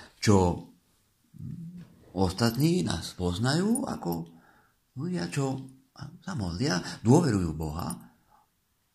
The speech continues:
nechá-, nechajú všetko v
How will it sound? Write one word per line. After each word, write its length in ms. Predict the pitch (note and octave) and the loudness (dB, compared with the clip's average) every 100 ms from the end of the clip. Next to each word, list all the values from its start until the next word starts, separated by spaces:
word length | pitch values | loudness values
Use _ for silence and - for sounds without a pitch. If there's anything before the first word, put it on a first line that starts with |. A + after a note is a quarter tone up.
| - | 6
nechá-, 480 | B2 C#3 C3 C3 B2+ - - | 8 8 2 0 0 -6 4
nechajú 480 | A#2+ C3 F3 D#3+ C#3 - - | 4 6 2 2 2 -2 -14
všetko 880 | - - D#3+ F3 - F#3+ F#3+ F3 | -8 0 0 0 -2 -2 -2 -4
v 0 | B2+ | -10